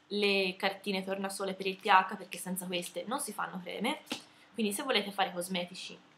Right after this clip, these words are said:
le cose fondamentali sono, a parte i vari ingredienti, questo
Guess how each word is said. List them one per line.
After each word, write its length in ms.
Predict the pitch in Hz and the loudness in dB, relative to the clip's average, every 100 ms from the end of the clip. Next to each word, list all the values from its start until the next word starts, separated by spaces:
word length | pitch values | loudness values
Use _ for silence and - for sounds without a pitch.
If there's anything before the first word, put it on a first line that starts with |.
| - | -12
le 100 | 220 | -2
cose 220 | 220 202 | -2 -2
fondamentali 640 | 196 190 190 185 208 202 | -4 -2 -2 0 2 0
sono, 320 | 190 - 156 - - - | 0 -4 -6 -8 -18 -4
a 120 | - 180 | 2 4
parte 300 | 180 - 190 | 4 4 2
i 20 | |
vari 180 | 170 175 | 0 0
ingredienti, 580 | 180 185 170 165 - - - - - - | -2 -4 -4 -8 -18 -20 -20 -20 -8 4
questo 720 | 311 302 - - 330 330 | 6 6 4 6 6 6